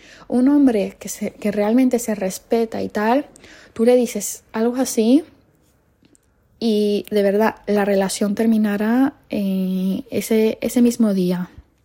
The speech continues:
Pero es eso, chicas. O sea, mm, si queréis un hombre masculino, exitoso y tradicional, o que sea, mm,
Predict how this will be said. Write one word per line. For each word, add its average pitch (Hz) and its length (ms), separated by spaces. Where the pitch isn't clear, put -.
Pero 220 260
es 247 160
eso, 208 220
chicas. - 600
O 196 120
sea, 202 600
mm, 202 500
si - 160
queréis 208 380
un 240 140
hombre 233 240
masculino, 214 840
exitoso 214 1400
y 202 920
tradicional, 233 1080
o 208 120
que - 140
sea, 196 760
mm, 202 300